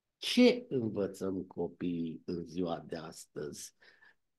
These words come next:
Ce mai învață la școală? Ce perspective li se oferă? Ce relații interumane se creează?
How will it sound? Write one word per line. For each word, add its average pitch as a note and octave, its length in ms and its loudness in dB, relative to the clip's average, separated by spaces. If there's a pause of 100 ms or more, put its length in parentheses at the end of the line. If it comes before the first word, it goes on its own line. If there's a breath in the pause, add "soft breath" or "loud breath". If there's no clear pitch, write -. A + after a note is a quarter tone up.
(320)
Ce A#3 540 10
mai C#3 320 10
învață A#2+ 560 6
la G#2+ 200 0
școală? E3+ 840 -2 (460 soft breath)
Ce G3+ 560 12
perspective B2 840 2
li G#2 180 2
se F#2+ 220 -2
oferă? A2+ 800 2 (640)
Ce - 220 8
relații C#3 880 8
interumane G#2+ 840 2
se E2 200 -4
creează? G2+ 920 0